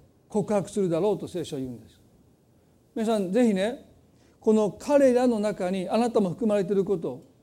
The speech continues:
今日しっかり覚えていただきたい。人々があなたを見て、「主は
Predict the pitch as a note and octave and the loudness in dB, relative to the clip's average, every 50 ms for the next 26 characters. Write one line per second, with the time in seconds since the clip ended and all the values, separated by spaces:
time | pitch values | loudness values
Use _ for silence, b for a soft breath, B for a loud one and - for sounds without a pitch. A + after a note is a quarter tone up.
0 | _ _ _ _ _ _ _ _ _ _ _ _ _ _ _ _ - G3 F3+ E3 | _ _ _ _ _ _ _ _ _ _ _ _ _ _ _ _ 0 2 2 2
1 | D3 C#3 - - - _ _ _ _ _ _ _ _ _ _ _ - - - _ | 0 -2 -4 -12 -18 _ _ _ _ _ _ _ _ _ _ _ -20 -20 -20 _
2 | _ - F#3+ E3+ D#3+ D#3 D#3 E3+ E3 D#3+ E3 D#3+ C3+ C#3+ C#3 C#3 A#2+ - - - | _ -4 -2 0 0 0 0 0 0 -2 -4 -6 -8 -10 -10 -12 -14 -16 -20 -20
3 | - - - _ _ _ _ _ _ _ _ _ _ _ _ _ _ _ _ _ | -20 -20 -20 _ _ _ _ _ _ _ _ _ _ _ _ _ _ _ _ _
4 | _ _ _ _ _ _ _ _ _ _ _ _ _ _ _ _ _ _ _ _ | _ _ _ _ _ _ _ _ _ _ _ _ _ _ _ _ _ _ _ _
5 | _ _ - - B3+ A3 G#3 E3+ G#3 G3 G3 G#3 G#3+ F#3+ G#3+ G#3 G3 G3+ - G3+ | _ _ -2 2 2 4 4 6 4 6 6 4 2 2 2 2 4 2 2 4
6 | B3+ A#3 G3 D3+ - - - _ _ _ _ _ _ _ _ _ _ _ _ _ | 4 4 4 2 -4 -10 -20 _ _ _ _ _ _ _ _ _ _ _ _ _
7 | _ _ _ _ _ _ _ _ _ _ _ _ _ _ _ _ _ _ _ _ | _ _ _ _ _ _ _ _ _ _ _ _ _ _ _ _ _ _ _ _
8 | _ _ _ _ _ _ _ _ _ - - - - C4+ C4 B3+ B3 A3 F3+ D3 | _ _ _ _ _ _ _ _ _ -12 -4 0 4 4 6 6 4 4 2 -2
9 | - | -6